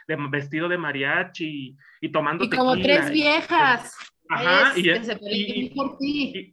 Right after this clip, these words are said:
Speaker 1: y, y todos los videos salen unas mujeres con unas minifalditas, ¿no? Y ahora el video que hicieron, porque este chavo es gay, lo hicieron con un chavo.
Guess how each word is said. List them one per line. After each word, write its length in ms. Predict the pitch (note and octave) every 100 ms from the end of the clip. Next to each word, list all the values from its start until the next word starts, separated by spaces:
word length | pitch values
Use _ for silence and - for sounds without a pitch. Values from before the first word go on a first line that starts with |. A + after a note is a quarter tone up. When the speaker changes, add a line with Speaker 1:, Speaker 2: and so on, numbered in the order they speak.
| _ _ -
Speaker 1:
y, 80 | G3
y 80 | F#3
todos 240 | G3+ B3
los 140 | B3 E3+
videos 800 | E3+ F3 F#3+ A3+ A#3 A#3+ F2+ -
salen 440 | - D#3+ G3+ G3+
unas 420 | F#3+ G3+ G#3 G3+
mujeres 520 | E3+ D#3+ E3 F3 G#3 G3+
con 300 | D#3 D3 D3
unas 680 | D3 D#3 E3 F#3 G#3 G3 F3
minifalditas, 1040 | D#3 C#3+ C#3 C#3 C#3+ C#3+ G3 G#3 A#3 G#3+
¿no? 160 | G3 D4+
Y 180 | D3+ D3
ahora 440 | C#3 F#3 A3+ F#3+
el 180 | D#3 D#3
video 280 | D#3 D3+ F#3
que 120 | G#3+
hicieron, 680 | G3+ G#3+ A3 G#3 D#3+ D3 C#3+
porque 520 | D3+ C#3+ - C3+ B2
este 220 | D3 C#3+ E3+
chavo 200 | E3+ E3+
es 80 | E3+
gay, 200 | G3 C3+
lo 140 | D3
hicieron 320 | C#3+ E3 E3+
con 180 | E3+ D3+
un 160 | F3 F#3
chavo. 480 | A3 G3+ G#3 -